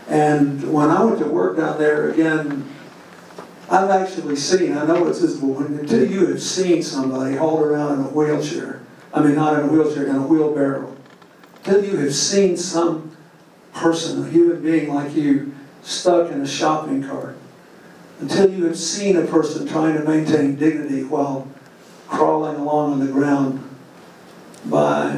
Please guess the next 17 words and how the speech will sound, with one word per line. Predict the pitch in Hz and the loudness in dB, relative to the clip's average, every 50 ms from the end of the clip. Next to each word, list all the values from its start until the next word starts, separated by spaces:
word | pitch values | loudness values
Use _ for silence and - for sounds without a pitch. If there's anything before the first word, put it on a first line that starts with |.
| 147 - - - - | -8 -10 -12 -12 -6
his | 151 151 147 151 151 147 | 0 2 4 4 4 2
or | 139 135 135 | 0 -2 -2
her | 139 143 143 | 0 0 0
knuckles, | 139 131 135 143 139 139 - - - - - - - - - - - - - - - - - - - - - - - - - - - - - - - - - - | 0 0 0 0 -2 -2 -6 -8 -8 -8 -8 -10 -12 -12 -16 -20 -20 -20 -20 -20 -20 -20 -20 -20 -20 -20 -20 -20 -20 -20 -20 -20 -20 -20 -20 -20 -20 -20 -14 0
you | - - - | 2 2 2
can't | - 170 190 196 190 185 | 4 2 2 2 2 2
imagine | 170 160 160 160 165 170 160 147 151 139 139 139 143 - - - | 0 0 2 2 4 4 2 2 0 -2 -4 -4 -6 -10 -10 0
what | 151 165 170 170 | 2 2 2 2
this | 185 170 - - | 0 -4 -2 0
little | 190 175 170 170 170 | 2 4 4 4 2
chair | - 180 175 175 170 | 2 2 4 4 4
will | 160 156 156 160 | 4 2 -2 0
do | 180 185 165 131 - - - - - - - - - - - - - - - - - - - - - - - - - - | 0 0 0 0 -2 -6 -10 -16 -18 -20 -20 -16 -14 -14 -14 -14 -20 -20 -20 -20 -20 -20 -20 -20 -20 -20 -20 -20 -6 -2
for | - | -2
three | 143 139 185 185 170 | 2 4 4 4 4
hundred | 175 175 165 - - | 4 2 0 0 2
bucks. | 170 165 - - - - - - - - - | 0 0 0 0 -4 -8 -12 -14 -16 -16 -18